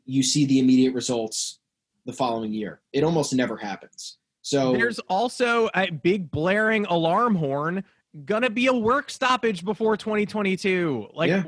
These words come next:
Speaker 2: why are we, like, plan for twenty twenty-two? That's great. That season could easily get wiped out by labor <laughs> negotiations. You, you can't just keep kicking the can down the road. This might be the last baseball season for a little while.
Speaker 1: And it, and based on the negotiations we saw prior to covid,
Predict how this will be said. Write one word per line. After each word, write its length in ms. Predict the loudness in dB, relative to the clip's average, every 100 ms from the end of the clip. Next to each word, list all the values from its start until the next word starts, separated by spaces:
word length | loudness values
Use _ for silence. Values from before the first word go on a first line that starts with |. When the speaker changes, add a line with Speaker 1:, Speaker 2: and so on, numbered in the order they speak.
| -4
Speaker 2:
why 260 | -2 2
are 120 | 2 0
we, 280 | -4 -6 -10 -12 -10 -10 -10
like, 460 | -4 0 0 -4 -16 _ -14
plan 320 | -4 0 0
for 100 | -4
twenty 300 | -6 -4 -4
twenty-two? 400 | -2 -4 -4 -2
That's 260 | 0 -2 -2
great. 360 | -4 -4 -6 -16 _ -2
That 180 | -2
season 260 | -2 -4 0
could 140 | 0
easily 400 | 0 0 -2 0
get 160 | -2 -2
wiped 420 | -2 2 2 0
out 240 | 0 0 2
by 140 | 0
labor 380 | 2 2 2 2
<laughs> 20 |
negotiations. 840 | 2 2 0 0 -2 -2 -4 -6
You, 120 | -6 -4
you 140 | -4
can't 260 | 0 -2 -2
just 160 | -4
keep 180 | -8 -8
kicking 360 | -6 -6 -4 -4
the 80 | -4
can 320 | -4 -4 -2
down 220 | -2 -2
the 80 | 0
road. 380 | 2 2 0 -4 -8
This 180 | -4 -2
might 240 | 0 0 0
be 140 | 0
the 160 | 2 2
last 420 | 2 2 0 -2
baseball 440 | -2 -2 -2 -2 -2
season 380 | -2 0 -2
for 140 | 0 0
a 40 |
little 260 | 2 0 0
while. 480 | 0 -2 -4 -12 -20 _ _ -10
Speaker 1:
And 160 | -2 -2
it, 180 | -2 -6
and 240 | -6 -4
based 320 | -2 0 0
on 160 | 0 2
the 60 |
negotiations 800 | 2 2 2 2 0 -2 -2 -4
we 80 | -2
saw 260 | 0 -2 -2
prior 380 | -2 -2 0
to 60 | -2
covid, 520 | 0 0 2 2 0